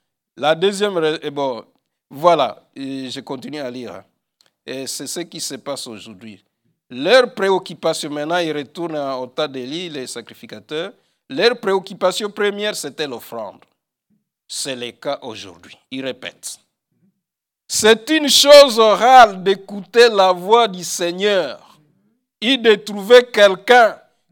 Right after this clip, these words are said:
qui peut dire, « Le Seigneur m'a parlé. » Voyez.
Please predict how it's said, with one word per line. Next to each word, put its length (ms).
qui 100
peut 300
dire, « 460
Le 220
Seigneur 520
m'a 240
parlé. » 800
Voyez. 560